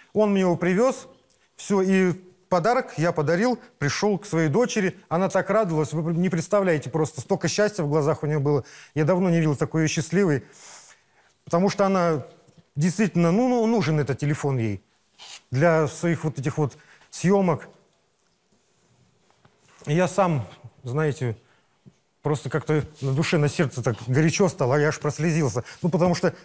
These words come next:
действительно я подарил то, что ей нужно было. Действительно. Вот. И как-то две недели спустя,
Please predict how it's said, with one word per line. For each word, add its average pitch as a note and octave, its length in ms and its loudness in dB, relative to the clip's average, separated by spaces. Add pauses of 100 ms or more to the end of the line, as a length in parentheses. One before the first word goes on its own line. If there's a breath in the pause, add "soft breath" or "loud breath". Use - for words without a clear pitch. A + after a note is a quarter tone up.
действительно E3 440 0
я D3 40 4
подарил C#3 320 0
то, G#3+ 180 0
что - 160 -6
ей D#3+ 120 0
нужно A#2 320 0
было. G#2+ 280 -2 (560 loud breath)
Действительно. B2 600 -2 (1040)
Вот. B2+ 400 0 (200)
И F3 120 2
как-то G3 500 2 (720)
две F3+ 200 0
недели G#3 300 2
спустя, G#3 680 0